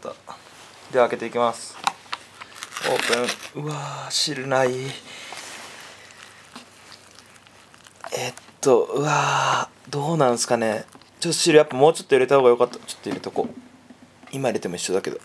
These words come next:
いしょ。では、開けていきます。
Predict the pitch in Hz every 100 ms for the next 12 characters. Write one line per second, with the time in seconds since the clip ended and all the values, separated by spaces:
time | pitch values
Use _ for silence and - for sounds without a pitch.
0 | - 107 - - - - - - - -
1 | - - - 113 113 95 - - - -
2 | - 101 98 107 107 107 110 113 - -
3 | -